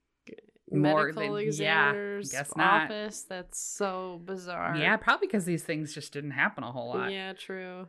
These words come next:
Speaker 1: So the stomachs were removed and they were tested for poison. 'Cause remember, Abby was concerned that perhaps someone was trying to poison Andrew when they were all sick.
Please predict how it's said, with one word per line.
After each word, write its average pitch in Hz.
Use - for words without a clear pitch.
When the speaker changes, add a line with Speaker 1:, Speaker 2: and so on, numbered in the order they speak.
Speaker 1:
So 220
the 214
stomachs 262
were 240
removed 175
and 165
they 156
were 147
tested 156
for 240
poison. 151
'Cause 165
remember, 143
Abby 143
was 151
concerned 147
that -
perhaps 139
someone 147
was 135
trying 143
to 131
poison 175
Andrew 139
when 135
they 131
were 123
all 120
sick. -